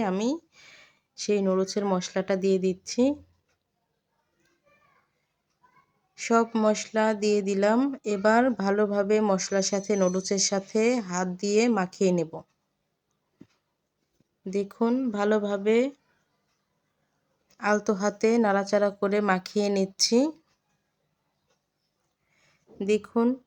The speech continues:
এরকম হয়েছে মাখানোর পরে। এবার দিয়ে দিচ্ছি কর্নফ্লাওয়ার। আমি এখানে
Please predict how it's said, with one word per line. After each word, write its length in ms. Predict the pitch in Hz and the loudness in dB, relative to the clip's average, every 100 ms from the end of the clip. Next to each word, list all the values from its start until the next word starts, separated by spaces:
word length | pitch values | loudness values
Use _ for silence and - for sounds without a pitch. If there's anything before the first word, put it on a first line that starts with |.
| - | -14
এরকম 400 | - 196 202 214 208 | -6 -6 -4 -4 -2
হয়েছে 480 | 196 196 190 190 - 220 | 0 0 0 -2 -2 0
মাখানোর 520 | 233 196 190 196 196 190 | 0 -2 -2 -2 -2 -2
পরে। 260 | 196 190 202 269 277 | 0 0 0 -2 -4
এবার 280 | 208 208 220 202 | -4 0 0 0
দিয়ে 180 | 214 208 | 0 0
দিচ্ছি 500 | 190 190 - - 240 277 330 _ _ _ - | 0 -4 -6 -2 0 0 -4 _ _ _ 0
কর্নফ্লাওয়ার। 680 | 214 208 208 185 165 156 - _ _ _ _ _ _ _ _ _ - | 0 0 -4 -2 -2 -2 -6 _ _ _ _ _ _ _ _ _ -6
আমি 200 | 202 214 220 | -2 0 0
এখানে 360 | 202 214 220 | -2 -2 0